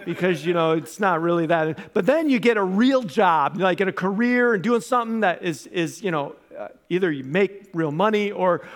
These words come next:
or it's, like, rewarding, and you're like, "Okay, yeah, that, that one I can put, like, right here. That's, that's awesome," you know? And then you meet that special someone. You're like, "Oh, I know right where to put that one," and maybe you get married and everything, and,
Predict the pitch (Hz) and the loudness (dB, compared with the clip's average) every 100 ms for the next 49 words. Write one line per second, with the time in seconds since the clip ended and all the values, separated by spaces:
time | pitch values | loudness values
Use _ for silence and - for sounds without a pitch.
0 | - - 196 190 202 156 151 156 180 226 | -8 -2 0 0 -4 -2 -2 0 2 2
1 | 214 202 196 170 151 151 143 175 180 143 | 4 2 2 -2 -2 -2 -2 -2 -2 -4
2 | 135 135 120 165 143 185 185 151 147 147 | -4 -4 -4 -4 0 -2 -2 -4 -4 -4
3 | 147 143 160 143 131 151 165 143 151 147 | -10 -8 -10 -8 -10 -6 -6 -4 -4 -4
4 | 120 135 160 - - - _ - 156 - | -4 -6 -8 -12 -20 -20 _ -10 -8 -8
5 | - 143 147 - 113 117 131 131 147 - | -6 -6 -6 -10 -12 -8 -8 -6 -10 -14
6 | - _ - 156 190 190 170 - _ 151 | -20 _ -6 0 0 0 -4 -14 _ -6
7 | 151 151 165 160 143 - - 151 143 - | -2 -2 -4 -6 -8 -10 -12 -10 -10 -12
8 | 143 - 123 135 135 147 143 _ _ _ | -16 -16 -14 -14 -14 -16 -18 _ _ _
9 | _ _ _ - 101 107 - 98 95 90 | _ _ _ -20 -18 -18 -20 -18 -16 -16
10 | 98 117 113 113 117 123 127 131 120 - | -12 -10 -10 -10 -8 -6 -4 -4 -4 -8
11 | 143 - 123 127 131 127 127 123 113 120 | -10 -6 -4 -4 -4 -6 -6 -8 -10 -10
12 | 135 131 123 123 127 139 139 139 131 120 | -8 -8 -8 -8 -8 -6 -4 -4 -6 -8
13 | 131 135 131 143 135 135 131 113 | -10 -10 -10 -10 -10 -8 -10 -12